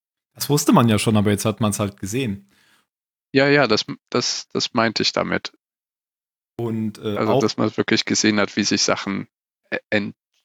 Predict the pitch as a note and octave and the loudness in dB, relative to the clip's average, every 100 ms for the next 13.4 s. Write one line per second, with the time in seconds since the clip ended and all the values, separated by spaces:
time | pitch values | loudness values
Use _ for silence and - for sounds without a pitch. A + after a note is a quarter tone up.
0 | _ _ G#2 F#2+ C3 B2 G2 F#2+ F#2 F2+ | _ _ -4 -2 0 2 0 0 -2 -2
1 | G#2+ G2+ - - G2 F#2+ - F#2+ A2 A2+ | 0 0 0 -2 0 0 -2 -2 0 0
2 | G2+ F2+ F#2+ G2+ G2+ - G#2 G#2 - G2+ | 0 -6 -2 -2 -2 -2 -2 -2 -2 -4
3 | F2+ F2 F2 - - A#2 G#2+ G2 F2 E2 | -2 -4 -8 -6 0 0 0 -4 -2 -2
4 | E2 D#2 D#2+ - - F2+ G2 G#2 A2 A2 | -2 -4 -6 -6 -2 0 2 2 0 0
5 | G#2 G2 G2+ - G#2+ G#2+ - A2+ G#2+ - | 0 0 -2 -2 -2 -2 0 0 0 0
6 | - C3 C#3+ - B2+ - - - - - | 0 -2 -6 -2 -2 0 -4 -4 -6 -2
7 | F2+ F2 E2+ F#2 - G#2 A#2 - _ - | -4 -2 -4 -2 -2 -2 -6 -10 _ -20
8 | - - G#2 F2+ B2 D3 - F3 D3+ B2 | -20 -4 -2 0 2 2 2 -2 0 0
9 | B2 - G2+ - - B2 - - G2 - | 0 0 -2 0 2 2 -2 -4 -4 0
10 | A2+ - G2 F#2 A2 A#2 B2+ G#2+ G2 A#2 | 0 0 0 0 0 0 2 2 2 -2
11 | G#2 G2+ G2 G2 G2 - _ - G2 A#2 | 0 -2 0 -2 -2 -6 _ 0 2 2
12 | A2 - F#2 E2+ - - C3+ - F2 - | 0 -2 0 -2 -2 0 2 2 -2 -2
13 | E2 - E2 | -4 -2 -2